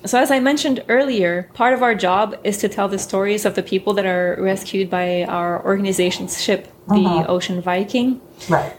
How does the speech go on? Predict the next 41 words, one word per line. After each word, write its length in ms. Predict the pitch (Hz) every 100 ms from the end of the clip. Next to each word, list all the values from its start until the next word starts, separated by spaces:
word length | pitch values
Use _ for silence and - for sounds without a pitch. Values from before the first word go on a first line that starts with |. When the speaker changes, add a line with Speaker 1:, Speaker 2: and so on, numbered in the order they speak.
| -
Speaker 1:
So 100 | 233
I 40 |
just 220 | 226 247
wanna 180 | 240 226
give 180 | 208 202
you 60 | 202
kind 180 | 208
of 140 | 196 180
a 200 | 185 185
mental 280 | 185 190 180
picture 380 | - 196 -
of 80 | 190
what's 120 | 180
going 300 | - 180 170
on. 220 | 175 170 170
So 120 | -
you 120 | 190
can 100 | 196
imagine 460 | 190 190 185 190 185 - - - -
fleeing 360 | - 233 240 240
your 140 | 220
country, 500 | 208 202 190 175 160 - _ _ -
and 120 | 190
there 100 | 196
can 120 | 190
be, 120 | 208 202
again, 380 | 185 185 175 -
a 40 |
thousand 440 | 185 196 180 180 175
reasons. 720 | 180 180 180 175 175 165 - _ _
Take 200 | - 190
your 100 | 185
pick. 300 | 180 180 - _ _ _ _ -
People 280 | 302 330 349
from 200 | 277 226
different 340 | 220 208 202
countries 560 | 190 185 190 180 175 -
make 260 | 190 202 208
their 180 | 208 190
way 540 | 190 196 190 190 - - -
to 580 | 202 196 190 185 185